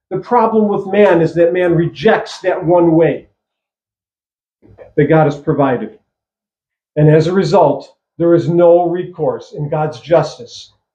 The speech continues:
but to condemn everyone who is found to be dead in their sins. We move to our last,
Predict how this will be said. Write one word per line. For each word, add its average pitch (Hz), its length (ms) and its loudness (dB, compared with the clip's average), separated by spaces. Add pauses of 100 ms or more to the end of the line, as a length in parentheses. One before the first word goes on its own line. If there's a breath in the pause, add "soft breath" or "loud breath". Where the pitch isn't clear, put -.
but 151 320 -4
to 165 100 0
condemn 151 480 2
everyone 117 680 -4 (680)
who 147 120 2
is 117 240 -2 (300)
found 120 340 -4
to 113 80 -10
be 110 120 -10
dead 120 280 -4
in 120 80 -6
their 110 140 -4
sins. - 560 -18 (4000)
We 147 80 2
move 208 260 4
to 214 80 2
our 175 140 4
last, 180 600 -2